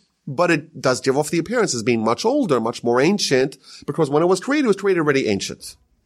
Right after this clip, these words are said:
And again, there's no way for us to prove it or, or not, but that's a, that is a mainstream normative position to answer this question. That's the speculation. Okay, that's, that's one school of thought.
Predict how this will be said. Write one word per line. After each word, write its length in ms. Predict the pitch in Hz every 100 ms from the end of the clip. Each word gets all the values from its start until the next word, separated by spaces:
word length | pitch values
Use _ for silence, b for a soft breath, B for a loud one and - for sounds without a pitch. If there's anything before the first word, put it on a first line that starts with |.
| _ -
And 100 | 139
again, 160 | 151
there's 100 | 131
no 100 | 151
way 100 | 160
for 100 | 147
us 140 | 139 -
to 80 |
prove 280 | 120 190 202
it 120 | 196
or, 200 | 85 120 -
or 180 | 107
not, 260 | 120 226 214
but 80 | 180
that's 220 | 208 208
a, 160 | 165 B B B
that 140 | - 208
is 180 | 208
a 140 | 175 147
mainstream 960 | 139 147 170 180 - 160 147 135 131 B B
normative 720 | 123 135 170 175 165 170 143 -
position 760 | 175 254 240 175 139 135 147 b b b b
to 200 | - -
answer 320 | 147 151 151
this 200 | 123 117
question. 500 | - 113 104 - 87 - _ _ _ _ _ _ _
That's 300 | 123 135 -
the 120 | 113
speculation. 680 | - 113 - 78 - - -
Okay, 120 | 143 107
that's, 200 | 127 -
that's 260 | 123 131
one 260 | 123 131 143
school 360 | 143 123 107
of 80 | 95
thought. 480 | - 85 65 - -